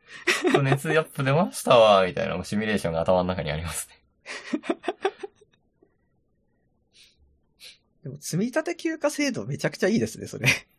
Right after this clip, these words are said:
Speaker 1: うーん、でもまあ、普段、そうですね。あの、普段の有給を、まあ、気軽に使えるというか、大変な熱の時はちゃんと積み立て休暇があるからっていう安心感は、まあ、ある。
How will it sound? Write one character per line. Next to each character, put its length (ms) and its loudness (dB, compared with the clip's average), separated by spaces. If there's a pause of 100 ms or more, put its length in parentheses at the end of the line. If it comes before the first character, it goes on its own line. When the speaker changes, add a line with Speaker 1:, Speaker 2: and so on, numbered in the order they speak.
(120)
Speaker 1:
う 40 -12
ー 760 0
ん、 20 -4
で 80 6
も 60 4
ま 140 4 (400)
あ、 40 -10
普 140 -6
段、 240 6
そ 120 0
う 20 2
で 60 -2
す 100 -8
ね。 260 0 (180)
あ 240 -2
の、 280 -4
普 80 -4
段 160 4
の 80 -2
有 180 -2
給 200 -6
を、 240 0 (580)
ま 100 -6
あ、 40 -8
気 120 -6
軽 220 6
に 120 -2
使 160 -4
え 60 0
る 80 -4
と 80 -8
い 60 -6
う 40 -10
か、 180 -12 (420)
大 220 2
変 160 0
な 100 2
熱 180 0
の 120 0
時 160 0
は 120 8
ち 80 -2
ゃ 60 4
ん 60 -2
と 60 -10
積 120 -4
み 60 2
立 140 0
て 80 -8
休 200 -2
暇 120 -6
が 100 0
あ 40 0
る 60 -12
か 100 -8
ら 100 -6
っ 60 -14
て 160 -18
い 40 -10
う 20 -8
安 140 -6
心 160 -10
感 200 -14
は、 160 -6
ま 220 -8
あ、 40 -12
あ 40 -8
る。 140 -18